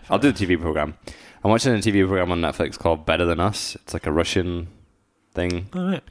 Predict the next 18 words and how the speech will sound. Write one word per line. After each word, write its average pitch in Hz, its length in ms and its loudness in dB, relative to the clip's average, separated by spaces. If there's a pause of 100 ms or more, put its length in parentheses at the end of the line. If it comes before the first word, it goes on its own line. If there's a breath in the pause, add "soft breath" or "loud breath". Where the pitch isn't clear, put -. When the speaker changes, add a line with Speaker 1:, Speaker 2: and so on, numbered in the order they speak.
(200 soft breath)
Speaker 1:
It's - 120 -20
about, 92 320 2
um, 82 800 -2 (340)
robots, 90 760 0 (500 soft breath)
and 92 100 -2
essentially 90 680 4
Speaker 2:
Wait, 143 160 4
is 139 160 0
it 170 80 4
a, 139 320 4 (420)
is 117 100 -6
it, 127 100 -4
like, 123 280 0
a, 110 220 2 (1080 soft breath)
a 113 220 0
dra-, 127 320 4
a, 123 260 0
a 107 40 -6